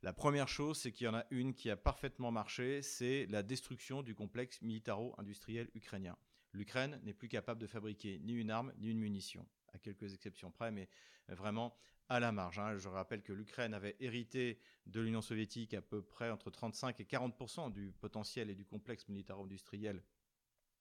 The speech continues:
soviétique, euh, mais, euh, bien sûr, tout avait été pillé, tout avait été bradé, euh, et, euh, il y a eu quasiment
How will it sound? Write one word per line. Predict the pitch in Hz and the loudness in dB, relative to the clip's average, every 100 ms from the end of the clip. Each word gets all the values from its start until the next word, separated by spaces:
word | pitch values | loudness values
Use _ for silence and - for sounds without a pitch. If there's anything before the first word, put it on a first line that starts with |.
| _ _ - - | _ _ -10 -4
soviétique, | 135 117 107 - 202 185 - - - 113 | 0 0 0 0 0 -2 -6 -12 -8 0
euh, | 117 | 2
mais, | 123 139 127 | 6 6 6
euh, | 113 104 | 4 2
bien | 113 120 | 2 0
sûr, | - 139 113 101 | 2 2 2 2
tout | 120 | -2
avait | 117 110 107 | 0 2 2
été | 110 95 | 0 -4
pillé, | - 110 135 151 | -4 0 4 4
tout | 147 104 | 2 -2
avait | 101 98 | 0 0
été | 95 95 | 0 -2
bradé, | 90 110 120 135 135 131 | 2 2 4 4 4 2
euh, | 101 98 95 95 85 | 0 0 -2 -2 -4
et, | 82 92 | -4 -4
euh, | 73 107 | -4 -2
il | 110 | 0
y | |
a | 104 | 0
eu | 101 | 0
quasiment | 127 104 113 | 0 2 2